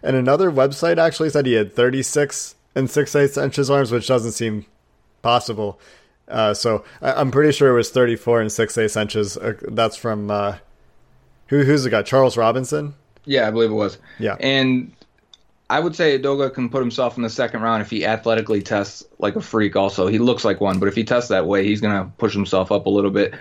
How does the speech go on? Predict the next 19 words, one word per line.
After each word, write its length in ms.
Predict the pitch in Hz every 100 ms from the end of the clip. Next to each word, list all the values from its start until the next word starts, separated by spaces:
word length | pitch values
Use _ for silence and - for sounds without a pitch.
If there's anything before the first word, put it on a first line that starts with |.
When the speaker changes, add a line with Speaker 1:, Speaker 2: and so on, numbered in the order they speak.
| -
Speaker 2:
For 140 | -
me, 260 | 139 165 151
it's 140 | 120
Greg 280 | - 131 117
Little 300 | 120 117 113
of 140 | 107 90
Ole 180 | 113
Miss 460 | 110 110 107 - - _ _
for 120 | 110
Bengals 340 | 110 107 107
fans 240 | 110 104 -
to 40 |
keep 220 | 110 104
an 40 | 104
eye 200 | 101 98
on. 120 | 101
If 120 | 95
Juwan 340 | 117 120 139
Taylor 480 | 135 139 127 120 113